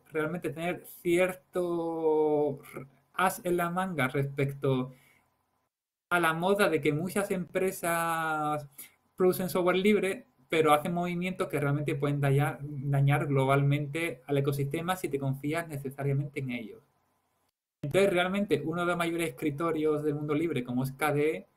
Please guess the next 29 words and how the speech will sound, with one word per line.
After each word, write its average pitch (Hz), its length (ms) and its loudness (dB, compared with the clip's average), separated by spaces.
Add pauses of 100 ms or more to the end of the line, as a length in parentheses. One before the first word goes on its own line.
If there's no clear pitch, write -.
(240)
realmente 151 260 2
ahora 175 180 4
mismo 185 220 -2
tiene 185 220 0
un 156 220 -6
problema 160 520 4
gordo, 180 480 0
que 135 120 0
es 147 100 -2
basarse 147 580 -2
en 139 200 2
una 151 180 -2
biblioteca 143 500 -4 (200)
Qt, 160 460 -4
de 139 80 -4
una 139 100 4
empresa 143 240 0
llamada 139 300 2
Qt 156 200 -2 (440)
Company, 165 500 -4 (380)
que 156 120 2
realmente 160 580 0
estamos 151 280 -2
haciendo 160 200 -6
movimientos 156 640 -6
para 151 1300 0
cerrar 139 340 2
el 143 120 -2
acceso. - 580 -12